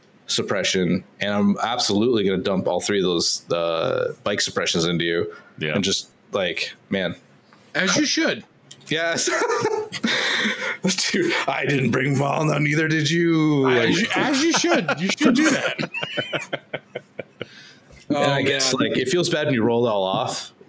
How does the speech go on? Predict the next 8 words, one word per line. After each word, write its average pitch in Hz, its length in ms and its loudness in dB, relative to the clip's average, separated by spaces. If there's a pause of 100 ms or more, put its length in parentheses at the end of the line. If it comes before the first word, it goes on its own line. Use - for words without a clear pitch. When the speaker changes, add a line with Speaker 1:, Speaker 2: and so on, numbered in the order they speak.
(120)
Speaker 1:
but, 98 280 -2
uh, 90 320 0 (400)
does 170 120 0
Maul's 226 380 2
two 202 160 -2
pip, 196 440 -2
does 151 140 0
he 208 480 2